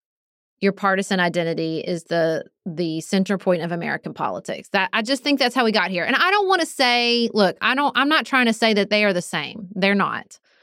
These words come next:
Joe Biden is not Donald Trump. I don't care how old he is. But the overall sense of malaise is an overall sense. <laughs> It is present on both sides. It is present with Republicans I talk to.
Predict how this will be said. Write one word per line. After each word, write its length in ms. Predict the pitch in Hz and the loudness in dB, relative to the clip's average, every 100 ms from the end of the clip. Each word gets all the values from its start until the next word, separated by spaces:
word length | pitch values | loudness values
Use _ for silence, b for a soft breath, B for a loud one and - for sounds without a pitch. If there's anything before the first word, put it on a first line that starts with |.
| _ _ _ | _ _ _
Joe 180 | 233 269 | 2 4
Biden 480 | 262 233 220 208 185 | 4 4 2 0 -2
is 120 | 190 | 0
not 260 | 185 185 | 2 4
Donald 260 | 185 165 165 | 2 -2 -4
Trump. 360 | 160 156 156 - | -6 -6 -8 -6
I 100 | 190 | -2
don't 160 | 208 214 | 0 0
care 160 | 214 170 | 0 0
how 160 | 175 | 0
old 200 | 165 - | 0 -6
he 120 | 156 - | -10 -12
is. 220 | - - _ _ _ _ _ _ _ | -16 -20 _ _ _ _ _ _ _
But 520 | 311 294 202 - - _ _ | 2 4 2 -2 -12 _ _
the 180 | 202 233 | 2 4
overall 560 | 240 311 349 302 254 247 | 4 4 4 6 6 4
sense 400 | - 220 220 - | 2 4 4 2
of 260 | 202 185 175 | 0 2 0
malaise 920 | 175 170 180 175 147 139 175 - - _ _ _ _ _ _ _ _ - | 0 2 2 2 0 -6 -12 -16 -20 _ _ _ _ _ _ _ _ 0
is 260 | 262 330 | 4 4
an 140 | 285 277 | 4 4
overall 540 | 262 277 269 240 214 | 2 4 4 6 4
sense. 440 | - 180 - - - | 2 -6 -6 -20 -2
<laughs> 20 | |
It 200 | 311 269 | -2 4
is 180 | 349 - | 2 2
present 720 | - 294 285 208 175 - - _ b b b - | 0 4 4 2 -2 -4 -20 _ b b b 2
on 200 | 240 240 | 4 6
both 200 | 254 277 | 6 4
sides. 280 | 339 285 | 2 2
It 140 | - 453 | 4 4
is 60 | 605 | 4
present 360 | - 403 571 302 | 2 2 4 2
with 140 | 277 | 2
Republicans 600 | 349 - 494 587 - 277 | 2 2 2 2 2 2
I 100 | 208 | 2
talk 260 | 190 190 151 | 2 0 -2
to. 280 | - - | -6 -8